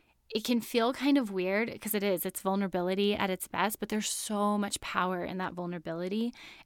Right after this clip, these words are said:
and it is worth our time to break down these negative thoughts and, and rewire them, re-roll them down, and carve out a new pathway in our brain. Okay, I want to end with this. So we've got the different types of negative self-talk,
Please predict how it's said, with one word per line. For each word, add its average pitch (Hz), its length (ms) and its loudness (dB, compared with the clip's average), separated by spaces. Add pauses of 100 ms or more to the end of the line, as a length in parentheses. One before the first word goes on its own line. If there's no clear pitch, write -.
and 190 280 -2
it 196 140 0
is 202 140 -2
worth 175 580 -4
our 190 140 0
time 190 560 -2 (260)
to 208 140 -2
break 185 580 0
down 185 460 2
these 185 200 -6
negative 180 600 -6 (180)
thoughts - 600 -2 (380)
and, 185 280 -6 (140)
and 262 160 2
rewire 311 520 4
them, 170 280 -6 (100)
re-roll 277 640 8
them 233 240 4
down, 262 520 8 (480)
and 220 220 2
carve 269 400 6
out 220 240 2
a 202 40 4
new 202 240 4
pathway 175 640 0
in 175 200 -4
our 170 120 -4
brain. 156 460 -6 (1400)
Okay, 233 180 6
I 214 100 8
want 226 200 8
to 302 80 4
end 254 200 4
with 226 160 0
this. - 200 0
So 226 120 2
we've 214 140 4
got 247 260 8
the 302 60 2
different 262 280 0
types 196 300 -4
of 190 260 -10
negative 190 420 -2
self-talk, 175 600 -2